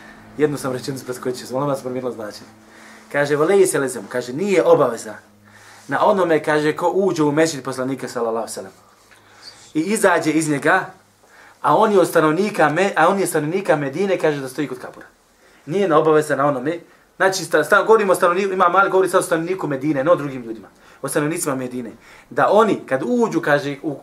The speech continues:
poslanikovu džamiju, ili izađu iz poslanikove džamije, nisu obavezni, obavezni da odu kod poslanika, sallallahu alejhi ve sellem, da stoji kod poslanika, sallallahu alejhi ve sellem, da ga poselami. „Innama zalika lil ghuraba”, kaže, to je za strance.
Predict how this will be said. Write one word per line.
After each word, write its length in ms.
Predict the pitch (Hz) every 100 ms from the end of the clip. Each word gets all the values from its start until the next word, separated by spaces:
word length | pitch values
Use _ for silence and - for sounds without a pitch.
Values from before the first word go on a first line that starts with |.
| -
poslanikovu 600 | 135 143 160 190 170 139
džamiju, 400 | 143 123 117 95 _ _ - -
ili 220 | 226 220
izađu 500 | 185 226 240 202 165
iz 80 | 143
poslanikove 580 | - 135 147 196 175 143
džamije, 420 | 139 180 202 165 - - -
nisu 500 | 165 233 226 - -
obavezni, 440 | 202 185 165 156 139
obavezni 560 | 196 196 185 170 208 - - _
da 180 | 131 139
odu 220 | 190 165
kod 100 | 143
poslanika, 380 | 143 135 143 139
sallallahu 280 | 131 131 135
alejhi 60 |
ve 60 | 120
sellem, 0 |
da 0 |
stoji 200 | 113 104
kod 100 | 95
poslanika, 280 | - 98 -
sallallahu 240 | - -
alejhi 180 | 98 98
ve 60 | 95
sellem, 140 | -
da 60 | -
ga 40 |
poselami. 40 | - _ - - - - - - - - - -
„Innama 440 | 214 196 165 151
zalika 360 | 180 202 165 156
lil 160 | 143
ghuraba”, 500 | 127 131 123 196 220 165 - _ -
kaže, 340 | 180 165 147
to 100 | 165
je 60 | 156
za 80 | 127
strance. 460 | - 107 107 -